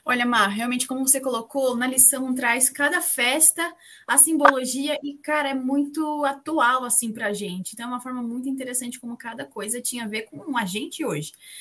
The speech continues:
Então, por exemplo, na lição comenta a Páscoa, que a gente tem, a gente entende, né, que é Cristo o Cordeiro que viria e veio pra salvar do pecado e redimir a todos. Então, aí tá uma forma do perdão, por exemplo, na,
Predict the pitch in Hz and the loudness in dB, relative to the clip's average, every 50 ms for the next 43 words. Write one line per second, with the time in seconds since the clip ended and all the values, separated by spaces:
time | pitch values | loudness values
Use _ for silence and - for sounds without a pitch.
0 | - - - - - 254 254 269 269 254 277 247 254 254 226 190 185 185 202 208 | -18 -18 -14 -6 -2 0 2 2 4 2 4 2 2 0 0 -2 -4 -4 -4 -2
1 | 214 214 220 214 208 214 226 - - 247 254 254 269 220 196 - 247 262 - 247 | 0 2 0 0 0 0 2 2 2 2 2 -2 -2 -2 -2 -4 -8 -10 -4 0
2 | 196 165 165 165 165 175 185 - - 277 277 233 208 196 190 - - - - 202 | 0 0 2 0 0 -2 -4 -2 -4 -4 -4 -4 -6 -4 -4 -4 -6 -4 -2 -2
3 | 202 208 208 202 190 196 190 - 226 226 214 - 196 214 254 247 240 214 196 196 | 0 0 0 -2 -2 -4 -4 -4 -4 -4 -4 -2 -2 -2 0 0 0 -2 -2 -4
4 | - 208 202 - 226 226 220 - 220 - 220 202 196 190 190 - 202 190 208 202 | -4 -8 -8 -6 0 0 0 0 0 -4 -2 -2 -2 -2 -2 -4 -4 -4 -2 -2
5 | 196 196 180 180 226 247 214 185 180 185 185 185 180 180 185 196 208 262 302 - | 0 0 0 0 0 -2 -2 -2 -2 -2 0 0 0 0 0 0 -2 -4 -6 -4
6 | 247 208 202 - - 190 180 180 170 180 175 _ - 202 - 185 180 175 180 180 | -2 2 2 2 0 0 -4 -6 -6 -8 -8 _ -10 -8 -6 -4 -6 -4 -4 -4
7 | 190 180 175 175 170 170 180 180 - - 202 202 208 220 214 208 202 196 - 202 | -6 -4 -4 -4 -4 -4 -6 -8 -8 -8 -6 -6 -4 -4 -4 -4 -6 -4 -2 -4
8 | 190 - - - - - - _ _ - 208 202 208 214 214 214 214 - - 220 | -4 -4 -8 -20 -20 -20 -20 _ _ -2 0 0 0 0 0 0 -2 -2 -2 -2
9 | 214 208 208 208 208 - 220 208 202 202 196 202 214 214 240 220 202 202 190 190 | 0 0 0 -2 -2 -4 -4 -4 -2 -2 -2 -2 -2 -4 -4 -6 -2 0 0 0
10 | 185 196 202 214 208 190 190 185 196 | 0 -2 -4 -6 -4 -4 -4 -4 -6